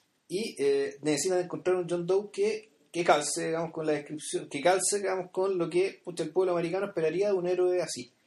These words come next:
Porque John Doe a esta altura es un héroe. Entonces, puta, hacer un casting, po, weón. Entre todas las personas que dicen ser John Doe.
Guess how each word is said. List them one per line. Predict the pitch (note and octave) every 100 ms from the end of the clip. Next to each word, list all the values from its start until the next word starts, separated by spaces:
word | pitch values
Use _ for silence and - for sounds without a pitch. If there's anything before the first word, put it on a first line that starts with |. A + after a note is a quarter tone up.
| _ _ _ _ _
Porque | - C3+
John | C#3+ C#3+
Doe | D#3
a |
esta | D#3 -
altura | C#3 D#3+
es |
un | E3+
héroe. | B2+ - _ _ _ _ _ -
Entonces, | C3 G#3 G#3+
puta, | B3+ F4
hacer | E4+
un | F4
casting, | F4+ A4+ - D3+
po, | -
weón. | - -
Entre | D#3 E3+
todas | F3+ A#3+
las | A#3+
personas | G#3+ B3 B3
que | A#3+
dicen | A#3
ser | G#3 A#3
John | G3 F#3
Doe. | B2+